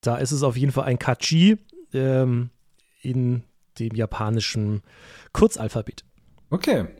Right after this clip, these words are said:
Speaker 1: Ja, aber mich würde auch noch ein paar Sachen interessieren, Marius, du. Ich mein, äh, du hast den ja auch mit vorgeschlagen. Also g-, grad die S-, äh, die Szene in der Mitte, ich glaub, das, das Skyrim basiert auch ein bisschen darauf, da hat er ja auch so, so einen Pfeil.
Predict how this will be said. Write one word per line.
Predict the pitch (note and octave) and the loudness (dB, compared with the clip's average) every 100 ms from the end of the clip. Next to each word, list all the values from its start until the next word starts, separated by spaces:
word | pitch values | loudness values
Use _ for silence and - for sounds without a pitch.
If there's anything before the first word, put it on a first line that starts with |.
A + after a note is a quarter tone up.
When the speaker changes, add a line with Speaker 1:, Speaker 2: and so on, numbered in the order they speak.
| _ _ - | _ _ 2
Speaker 1:
Ja, | D#3 | 6
aber | E3 | 8
mich | F#3+ | 6
würde | C4 G#3 | 6 8
auch | A#3 | 8
noch | B3 | 8
ein | F3+ | 6
paar | D#3+ | 4
Sachen | C#3+ C#3+ | 4 2
interessieren, | C3 C3 C3 C#3 C3 | 2 0 0 2 2
Marius, | B2 B2+ B2+ | 2 2 0
du. | - D3 | -2 -6
Ich | C#3 C3+ | -6 -2
mein, | B2 B2 A#2+ - - - - _ _ _ _ _ | -2 -2 -6 -14 -20 -20 -20 _ _ _ _ _
äh, | B2+ A2+ G#2+ G#2+ - | -4 -4 -4 -8 -8
du | C3 A#2 | -6 -2
hast | C3 - | -2 0
den | C3 | 0
ja | C3+ | 2
auch | C3+ | 2
mit | C3 | 0
vorgeschlagen. | - B2+ B2 - A2+ A2 A2 A2 - _ _ - - - _ _ _ | 2 2 2 0 0 0 0 -2 -8 _ _ -20 -20 -20 _ _ _
Also | - A#2+ B2+ | -6 -6 -6
g-, | - - - | -10 -20 0
grad | C#3 D#3+ D3 | 4 4 4
die | |
S-, | C#3+ - | 0 0
äh, | G#3 D3 | 0 2
die | C#3+ C#3+ | 2 -2
Szene | - E3+ F3+ E3 D#3 | 2 4 6 4 2
in | D#3 | 2
der | D#3 | 4
Mitte, | D3+ F#3 F#3+ | 4 4 4
ich | D#3+ | 4
glaub, | D#3 D#3 | 4 2
das, | C#3+ | 2
das | - - D#3 B2+ - | -2 -6 -4 -4 0
Skyrim | C#3+ G3 E3 | 6 8 8
basiert | C3 C3 C3 | 6 4 2
auch | |
ein | B2+ | 2
bisschen | B2+ C3+ | 0 0
darauf, | B2 C3 | 2 2
da | C3+ | 2
hat | C3+ | 2
er | |
ja | C3 C3+ | 2 2
auch | C#3+ | 2
so, | C#3 | 0
so | B2 | 0
einen | A#2+ | -2
Pfeil. | - - C#3+ D#3 E3 | -4 0 4 4 4